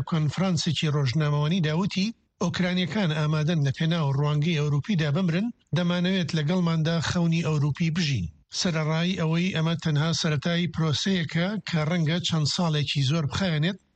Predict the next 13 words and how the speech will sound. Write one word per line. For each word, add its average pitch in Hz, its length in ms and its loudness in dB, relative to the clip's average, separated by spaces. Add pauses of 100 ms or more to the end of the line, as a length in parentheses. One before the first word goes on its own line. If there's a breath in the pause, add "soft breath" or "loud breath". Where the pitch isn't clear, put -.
(140)
بەڵام 160 340 0
کیێف 170 320 -2
دەخاتە 151 460 0
سەر 170 200 0
ئاراستەیەک 160 640 -2
کە 170 160 -2
چەند 156 240 0
مانگێک 170 380 0
لەمەوبەر 170 460 0
مەحاڵ 180 340 -2
بوو. 95 160 -4 (320)
چوار 175 320 0
ڕۆژ 165 200 2